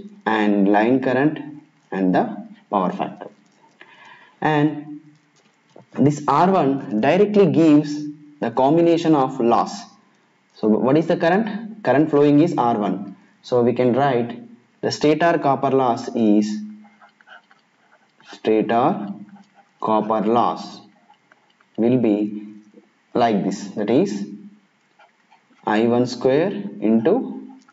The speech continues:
R one simply. And this is the, we have a core loss and X one have the voltage drop, but there is no loss, but we have the resistance R naught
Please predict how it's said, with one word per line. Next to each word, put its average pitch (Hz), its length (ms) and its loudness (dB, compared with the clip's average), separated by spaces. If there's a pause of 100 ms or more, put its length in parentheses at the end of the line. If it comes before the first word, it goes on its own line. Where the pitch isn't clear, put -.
(120)
R 107 180 -4
one - 340 -12 (640)
simply. 101 500 -2 (600)
And 156 600 -2 (100)
this 156 240 2
is 180 180 2
the, 160 520 -2 (160)
we 151 80 0
have 170 200 2
a 170 60 2
core 170 260 4
loss 196 420 0 (880)
and 127 160 0
X 131 240 -2
one 170 140 0
have 143 580 0
the 120 140 0
voltage 143 440 4
drop, 123 340 0
but 120 160 2
there 117 140 4
is 113 140 -2
no 127 140 2
loss, 117 360 0 (480)
but 135 180 0
we 135 120 4
have 139 240 2
the 131 80 0
resistance 143 640 0 (120)
R 120 220 0
naught 117 400 -2